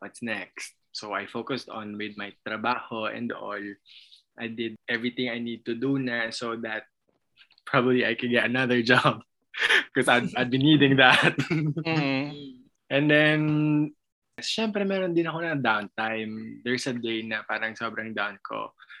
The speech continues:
Speaker 1: Actually, nag-half day ako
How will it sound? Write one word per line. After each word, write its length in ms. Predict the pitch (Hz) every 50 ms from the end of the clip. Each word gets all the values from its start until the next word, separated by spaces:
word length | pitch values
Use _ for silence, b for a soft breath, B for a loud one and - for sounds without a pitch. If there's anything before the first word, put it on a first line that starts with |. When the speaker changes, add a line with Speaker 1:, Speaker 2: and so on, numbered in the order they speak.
| B B
Speaker 1:
Actually, 560 | - 123 127 123 - - 120 117 117 110 110 - B B B B B B _
nag-half 400 | 131 127 123 - 139 131 123 117 - 127
day 180 | 131 127 123
ako 480 | 113 - - 117 110 110 110 110 107